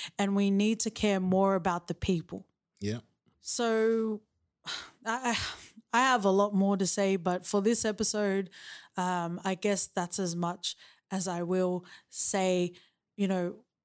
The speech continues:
Speaker 1: women have our own strength. We have our own strength and we can embrace it. Um,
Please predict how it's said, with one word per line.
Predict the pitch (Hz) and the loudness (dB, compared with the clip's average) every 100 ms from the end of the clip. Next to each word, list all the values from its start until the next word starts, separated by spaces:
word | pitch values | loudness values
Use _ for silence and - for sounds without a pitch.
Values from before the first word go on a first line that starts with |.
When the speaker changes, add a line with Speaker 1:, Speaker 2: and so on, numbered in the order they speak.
| _ - | _ -16
Speaker 1:
women | 185 220 226 226 202 | 0 2 2 2 0
have | 202 202 190 | 0 0 0
our | 185 180 | 0 0
own | 180 | 0
strength. | 165 - 175 170 - _ - | -2 -4 -8 -12 -18 _ 0
We | 190 214 | 4 4
have | 214 202 | 4 2
our | 196 185 | 2 2
own | 185 180 | 2 2
strength | - 180 175 | 0 0 0
and | 175 | 0
we | 175 | 0
can | 180 175 | 2 4
embrace | 165 160 160 - | 4 2 -4 -6
it. | - _ _ _ - - | -8 _ _ _ -8 2
Um, | 277 285 277 262 | 4 6 6 6